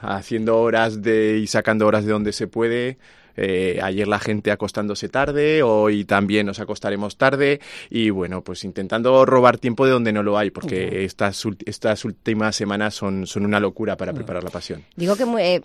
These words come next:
Speaker 1: son los, los últimos momentos porque calentando motores ya desde hace mucho tiempo. ¿Cuándo empieza, em, ese, ese rodaje de, de todo? Vamos a ir empezando a hablar, ¿no?
Speaker 2: Ujú.
Speaker 1: Para, para comenzar, más o
Speaker 2: Pues
Speaker 1: menos, ¿eh?
Speaker 2: vamos a ir empezando a hablar cuando, y, y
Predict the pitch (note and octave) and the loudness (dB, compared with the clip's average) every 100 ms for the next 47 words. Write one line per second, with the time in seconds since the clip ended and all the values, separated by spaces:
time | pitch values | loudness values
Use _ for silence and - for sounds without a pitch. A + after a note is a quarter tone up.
0 | E3+ G#3+ G#3+ A3 G#3+ - F#3+ F#3+ G#3 A#3+ | -4 -2 2 2 0 0 0 0 -2 0
1 | B3 B3 A3+ A3+ C4 A#3+ A3+ F#3+ F3+ F#3 | 2 2 2 0 -2 -2 0 0 0 0
2 | G#3 A3 A3 A3+ A#3 A#3+ A3+ G#3 G3 F#3+ | 0 0 0 0 2 2 2 0 0 0
3 | F3+ F3+ F3+ F3 E3 A#3+ C#4+ C4+ C#4+ C#4+ | 0 0 0 -2 0 0 0 0 -2 -2
4 | A3+ _ _ _ - G#3 G3+ G3 G3 F#3 | -4 _ _ _ 2 4 6 4 0 -2
5 | F3+ - G3 A3 G3+ F#3 F3 E3+ D3+ F#3+ | -2 -4 -2 0 2 2 2 0 -2 0
6 | A3+ G3+ G3 F#3+ - D3 - F3+ F3+ F3 | 2 4 6 6 4 -4 -2 0 2 4
7 | E3+ D#3+ F#3 G#3+ G#3 A3 G#3+ A#3 G#3+ G#3 | 2 0 0 2 4 2 2 2 4 2
8 | G#3 G#3 G#3 G#3 F#3 D#3+ C3 C#3 A3 A3+ | 0 0 0 2 2 2 -4 2 2 4
9 | G#3+ G3 E3+ D#3+ F#3+ F#3 F3 E3+ D#3 C#3+ | 2 4 4 4 2 0 0 0 0 -2
10 | A2+ - - F3 - - B2+ B2 B3+ A3 | -8 -10 -8 0 4 4 0 -6 -6 0
11 | C3 B2 C#3+ D3 D#3 D3+ D3 D3 C#3 C#3+ | 2 4 2 0 2 2 2 0 2 4
12 | C#3 C#3+ D#3 - D3+ C#3 B2+ A#2 A2+ F#2 | 6 6 4 2 0 2 2 4 2 0
13 | G#2 G#2 | -4 -6